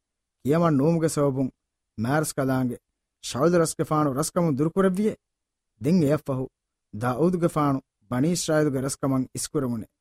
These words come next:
ದಾಊದ ಗೆ ಫಾಣ ಬರಕಾ ಲೆವ್ವುಮತ್ ದುವಾಕೊ ರಸ್ಕಮಂ ಇಸ್ಕುರೆವ್ವಿವೆಸ್ ಶಮೀಲ್ಗೆ ಫಾಣೆ. ಎಕಲಾಂಗೆ ರಸೂಲುನ್ನ ನಬಿ ಬೇಕದುನ್ನಂ ಎಕಲಾಂಗೆ ಎಂಗೆವಿ ಹಮ ತಿಯಬෑ ಮೀಹುನ್ನಂ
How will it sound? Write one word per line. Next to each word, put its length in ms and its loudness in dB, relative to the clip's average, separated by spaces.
ದಾಊದ 360 2
ಗೆ 80 0
ಫಾಣ 280 2
ಬರಕಾ 400 0
ಲೆವ್ವುಮತ್ 480 2
ದುವಾಕೊ 380 2
ರಸ್ಕಮಂ 420 0
ಇಸ್ಕುರೆವ್ವಿವೆಸ್ 680 0
ಶಮೀಲ್ಗೆ 440 0
ಫಾಣೆ. 280 -12
ಎಕಲಾಂಗೆ 480 2
ರಸೂಲುನ್ನ 520 4
ನಬಿ 260 2
ಬೇಕದುನ್ನಂ 520 4
ಎಕಲಾಂಗೆ 460 4
ಎಂಗೆವಿ 340 4
ಹಮ 260 2
ತಿಯಬෑ 420 2
ಮೀಹುನ್ನಂ 460 2